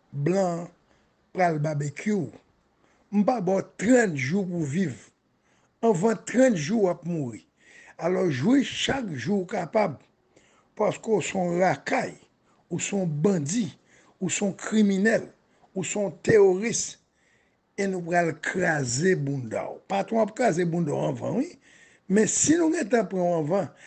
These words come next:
n ap manje zizi ou a tout lòt salopri ki bon kote la.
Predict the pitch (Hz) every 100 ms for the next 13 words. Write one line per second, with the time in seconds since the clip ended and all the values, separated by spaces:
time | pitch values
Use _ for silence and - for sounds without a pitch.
0 | - - 175 175 - 160 185 175 135 135
1 | 180 143 175 139 139 208 180 131 - -
2 | _ - 190 190 - 220 - 185 185 -
3 | _ _ _ - - - - 254 214 170
4 | - 208 220 - _ _ _ _ - 175
5 | 151 147 131 104 82 82